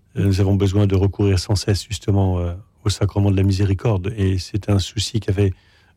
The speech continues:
euh, considérablement le père Henri Planchat, pour justement, euh, vivre de la grâce, euh, si je suis en état de grâce, que Dieu m'y maintienne, si je n'y suis pas, qu'il m'y mette.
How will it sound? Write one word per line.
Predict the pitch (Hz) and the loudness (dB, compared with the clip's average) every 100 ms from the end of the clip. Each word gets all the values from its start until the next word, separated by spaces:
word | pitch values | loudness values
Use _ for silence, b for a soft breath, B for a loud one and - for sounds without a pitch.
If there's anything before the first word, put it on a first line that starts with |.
| _ | _
euh, | 98 90 - | -4 -2 -2
considérablement | - 98 113 107 104 104 98 | -2 0 2 2 4 2 2
le | 87 | 0
père | 104 95 | 2 2
Henri | 95 95 | 4 2
Planchat, | 95 87 95 - b b b b b _ | 0 -2 -2 -6 b b b b b _
pour | - | -2
justement, | 85 90 - 101 98 95 | 0 -2 0 2 4 2
euh, | 90 87 b b b b 92 | 0 -2 b b b b 0
vivre | 104 127 101 | 2 2 2
de | 101 | 2
la | 101 | 4
grâce, | 95 107 95 - - | 4 2 -2 -8 -6
euh, | 101 110 104 | -4 -2 -4
si | 92 - | -6 -4
je | 98 | 0
suis | 95 - 110 98 | 0 -2 -2 0
en | 101 | 2
état | 98 92 | 2 2
de | 101 | 2
grâce, | 92 104 92 | 2 0 0
que | - 101 | -4 -4
Dieu | - 101 | 0 0
m'y | 104 | 2
maintienne, | 101 104 117 104 | 2 0 0 0
si | 90 - | -2 -4
je | 90 | -4
n'y | 95 | -2
suis | 92 - | -4 -8
pas, | 92 92 | -6 -6
qu'il | - 95 | -2 0
m'y | 101 | 0
mette. | 104 90 | 0 -4